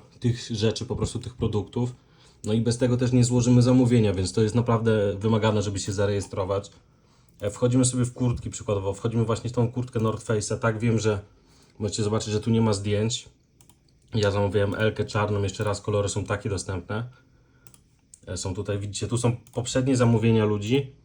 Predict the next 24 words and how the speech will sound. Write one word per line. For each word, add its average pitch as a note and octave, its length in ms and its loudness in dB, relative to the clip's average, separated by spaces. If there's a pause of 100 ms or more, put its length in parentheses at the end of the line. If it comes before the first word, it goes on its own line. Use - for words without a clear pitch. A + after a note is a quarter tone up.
(260)
więc G2 180 -4
możecie G#2+ 240 0
zobaczyć, G#2 320 -2
że G#2 100 0
tak, A2 220 0
to A2 100 0
jest G2+ 140 -2
kurtka G#2 340 -6
faktycznie, G2 520 -6
a G2 60 -2
nie, F#2+ 200 -2 (1160)
a A2+ 100 -2
nie G#2 140 4
koszulka, G2+ 440 0
jak G2 140 0
tu F#2+ 140 -10
widać. G#2 320 -2
Tu A2 80 -2
po G#2 100 -2
prostu A#2 240 -4
nie A2 180 4
ma A2+ 120 4
zdjęcia A2 460 2
i A2 160 -2